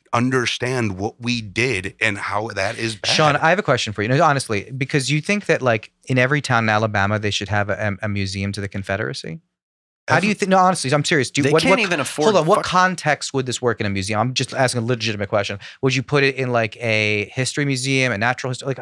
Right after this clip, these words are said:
Speaker 2: where would you, literally, would you put these? Like, honestly.
Speaker 1: Yeah, mo-, mostly not. I mean, not natural <laughs> history. But
Speaker 2: Okay, whatever.
Speaker 1: <laughs> yeah.
Speaker 2: But what's interesting is they do have that stuff in New York. Whatever.
Speaker 1: Yeah, yeah. No, I'm,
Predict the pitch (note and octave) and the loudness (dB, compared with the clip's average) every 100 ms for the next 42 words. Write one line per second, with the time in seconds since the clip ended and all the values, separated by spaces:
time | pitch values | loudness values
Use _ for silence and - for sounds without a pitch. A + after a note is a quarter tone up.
0 | C#3+ F3 F3+ - D3 D3+ C#3+ A2+ A#2 G#2+ | -4 -2 -2 -4 0 2 2 0 -2 -2
1 | G#2+ F#2+ F2+ G#2+ G2+ A#2+ G#2+ A2+ A2 D3 | -6 -6 -10 -10 -2 -2 -2 -8 -4 0
2 | A#3+ G#2+ G2+ A2+ - A#2 C3 - A#2+ A2+ | 0 0 -2 -2 0 0 0 -2 -2 -2
3 | G#2 G#2+ F#2+ G2 G2+ G2+ - F2 E2 E2 | -2 -6 -6 -4 -4 -4 -4 -6 -4 -8
4 | E2 G2+ A#2 - - - - - D3 E3+ | -6 -6 -6 -8 -4 -2 -2 -2 -2 -2
5 | E3 E3 D3+ D#3 D#3+ F3+ D3+ C3 B2+ B2 | 0 4 4 4 2 2 4 2 2 0
6 | - G#3 G3 A#3 A3 G3 E3 C#3+ C#3+ C#3 | 2 4 4 2 2 2 2 2 2 2
7 | C3 B2 - A#2 G#2 G2+ G2 - A#2 G#2 | 2 2 2 0 0 0 0 0 2 4
8 | D#3 C3+ G#2+ D3+ D3 D3 | 4 4 4 4 4 2